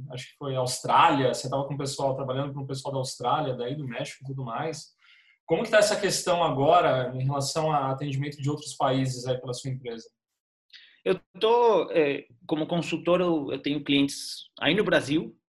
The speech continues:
Speaker 2: eu
Speaker 1: Legal.
Speaker 2: tenho clientes aqui no México, em alguns estados, eu tenho clientes na, nos, na América Central, na Austrália e um na Europa, basicamente. E é, é, como é uma parada que eu consigo fazer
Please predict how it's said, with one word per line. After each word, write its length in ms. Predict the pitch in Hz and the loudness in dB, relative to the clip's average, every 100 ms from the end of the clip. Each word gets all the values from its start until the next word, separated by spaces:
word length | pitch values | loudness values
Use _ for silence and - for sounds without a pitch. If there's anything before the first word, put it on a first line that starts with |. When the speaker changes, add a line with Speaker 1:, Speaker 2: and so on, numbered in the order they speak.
| - | -14
Speaker 2:
eu 80 | 117 | -8
Speaker 1:
Legal. 80 | |
Speaker 2:
tenho 300 | 120 131 123 | -6 -4 -6
clientes 300 | 123 135 139 | -4 -4 -2
aqui 220 | 127 - 151 | -4 -2 -2
no 120 | 139 | 0
México, 500 | 143 165 165 - 147 | 2 0 -2 -6 -6
em 60 | |
alguns 280 | 127 127 139 | -6 -6 -8
estados, 500 | 120 - 151 147 127 | -4 2 2 2 -6
eu 100 | 123 | -10
tenho 140 | 135 139 | -8 -6
clientes 320 | 139 139 - | -4 -6 -8
na, 220 | 131 113 | -10 -8
nos, 280 | 117 117 - | -10 -12 -16
na 160 | - 117 | -14 -6
América 300 | 127 - 135 | -6 -4 -6
Central, 760 | 143 123 120 143 151 151 151 _ _ _ _ _ - | -6 -6 0 2 4 0 -4 _ _ _ _ _ -6
na 100 | 120 | -4
Austrália 920 | 120 - 147 151 160 160 156 147 - _ _ | -4 0 4 4 6 4 2 -4 -10 _ _
e 80 | 143 | 2
um 80 | 170 | 4
na 80 | 165 | 6
Europa, 500 | 139 131 117 90 - _ _ | 6 6 4 -2 -16 _ _
basicamente. 760 | 117 117 113 113 104 - - _ | -6 -4 -6 -10 -10 -12 -16 _
E 80 | - 127 147 143 - | -6 -4 -4 -4 -2
é, 160 | - | -2
é, 40 | 277 | 0
como 300 | 202 233 214 | 0 4 4
é 80 | |
uma 180 | 214 190 | 4 0
parada 340 | 165 156 165 156 | 2 4 4 0
que 300 | 147 123 117 | -4 -6 -4
eu 120 | 123 | -4
consigo 420 | 123 117 147 147 | -6 -4 -2 -2
fazer 580 | 143 123 135 135 113 | -2 -2 -2 -2 -4